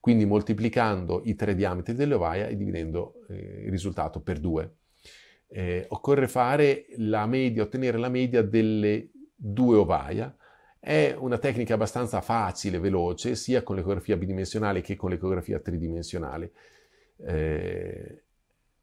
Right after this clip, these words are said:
adesso vedremo alcuni esempi. Con l'ecografia bidimensionale il modo più semplice è quello di dividere lo schermo in due porzioni e,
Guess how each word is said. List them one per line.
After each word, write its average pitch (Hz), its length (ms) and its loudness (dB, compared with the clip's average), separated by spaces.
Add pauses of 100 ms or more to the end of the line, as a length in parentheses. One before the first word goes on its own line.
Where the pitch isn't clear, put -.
(160)
adesso 117 340 4
vedremo 139 280 6
alcuni 117 540 2
esempi. 98 800 0
Con 156 160 4
l'ecografia 151 420 6
bidimensionale 139 640 2
il 117 60 2
modo 117 320 2
più 135 120 -4
semplice 117 500 -2
è - 20 -2
quello 104 240 0
di 101 140 0
dividere 98 500 2
lo 90 80 -2
schermo 95 420 0
in 90 140 -2
due 107 120 2
porzioni 120 640 -2
e, 120 260 0